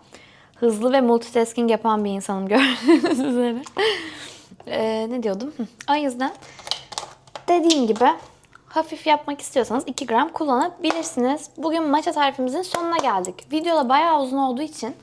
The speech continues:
size şuna karar verdim. İki video atıp diğerinde de Nehir'i Nehir'den dinliyorsunuz. Bu şekilde bir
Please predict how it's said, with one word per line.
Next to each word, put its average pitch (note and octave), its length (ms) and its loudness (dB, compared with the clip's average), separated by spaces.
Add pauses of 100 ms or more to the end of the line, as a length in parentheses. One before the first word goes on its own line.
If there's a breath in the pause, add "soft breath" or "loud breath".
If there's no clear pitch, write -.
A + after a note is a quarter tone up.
(440 loud breath)
size E4+ 420 -2
şuna E4+ 240 -2
karar C4+ 340 2
verdim. B3 400 2
İki E4 220 -4
video C#4 220 -2
atıp C4+ 440 -8
diğerinde D4+ 540 0
de C4 140 0 (1300)
Nehir'i C4+ 320 0
Nehir'den C#4 420 -2
dinliyorsunuz. G3 720 -16 (320)
Bu - 40 -14
şekilde A3 420 -6
bir - 160 -12